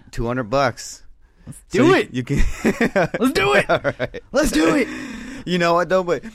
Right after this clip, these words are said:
Speaker 1: you know, I'm, I'm a little hesitant to put my hundred on the War Eagles.
Speaker 2: Yeah.
Speaker 1: I am. I've been touting it a lot, but, you know, if they barely got past the Ducks,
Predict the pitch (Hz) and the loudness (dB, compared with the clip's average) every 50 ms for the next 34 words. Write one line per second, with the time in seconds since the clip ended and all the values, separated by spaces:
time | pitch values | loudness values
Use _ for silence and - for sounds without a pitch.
0 | - - - - - - 156 156 165 160 160 165 - - 151 165 131 - 170 202 | -18 -20 -20 -14 -6 -4 0 2 2 2 2 2 0 -2 -4 -4 -2 -2 -2 0
1 | 208 208 190 190 185 175 156 160 151 139 143 135 - - - - - - - 123 | 0 0 0 0 2 2 2 0 0 -2 -2 -6 -6 -6 -8 -8 -8 -12 -8 0
2 | - 151 143 120 120 117 113 131 117 110 110 107 104 104 101 98 98 101 104 95 | 2 2 2 2 0 0 0 -2 -4 -2 -4 -4 -4 -4 -4 -6 -4 -4 -4 -4
3 | 82 80 69 65 67 92 - - - 104 110 104 95 95 113 123 131 147 135 123 | -4 -6 -8 -10 -12 -14 -14 -16 -14 -12 -10 -8 -8 -8 -6 -2 -2 0 0 0
4 | 110 92 87 85 76 104 107 120 139 123 - - 120 120 131 143 139 139 143 151 | 0 0 -2 -2 -2 -4 0 -2 -2 2 2 2 2 2 2 0 0 -2 -4 -6
5 | - _ - - - - - - - 120 120 117 107 101 98 - - - 110 101 | -8 _ -20 -20 -20 -20 -16 -4 -2 0 2 2 2 2 0 -2 0 0 2 2
6 | 95 - - - - - - - _ _ _ - 135 139 143 139 139 135 135 - | 2 -2 -6 -14 -20 -20 -20 -20 _ _ _ -12 -6 -4 0 0 2 0 0 -2
7 | - 165 185 147 - 123 151 185 196 214 196 214 180 - - - 156 156 175 - | -4 -6 0 2 2 2 2 0 -4 -4 -6 -6 -2 0 2 2 2 0 -2 -4
8 | - 180 127 107 113 98 101 131 160 - - - - - | -6 -6 -6 -4 -2 -2 -2 -2 -4 -8 -12 -14 -14 -16